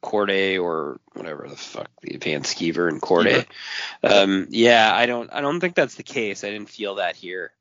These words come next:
Speaker 1: I felt like he continued on with his full story and that these guys had to sub in and shit the bed.
Speaker 2: Yeah, uh, well, I will say, like, Corday drew some of these issues in two weeks.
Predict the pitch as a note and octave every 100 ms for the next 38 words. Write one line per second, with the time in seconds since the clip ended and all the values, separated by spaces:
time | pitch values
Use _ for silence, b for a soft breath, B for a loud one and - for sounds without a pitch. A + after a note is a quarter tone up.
0 | - A2 - G2 C#2 F#2 F#2 G#2+ F#2 F#2+
1 | F2+ - F2+ F2+ F2 E2+ F2 E2+ D#2 -
2 | F2 - - G2 - - G#2+ F#2+ F#2+ F#2+
3 | - B B B - G2+ F#2 - - -
4 | F#2 G2 F#2+ D#2+ - - F2 D#2+ D#2 D2+
5 | C#2+ - - - - - - - _ _
6 | _ _ _ _ b b b b b _
7 | _ C#3 D#3 G#3+ - A#2+ D#3 E3 D3+ D#3
8 | D3 D3 F#3 F#3+ F3+ C#3 - F3+ D4 B2
9 | G#2+ B2+ A#2 B2+ B2 G#2 F#2+ G2 - F#2+
10 | G2 F2 - G2+ F#2 F2 - -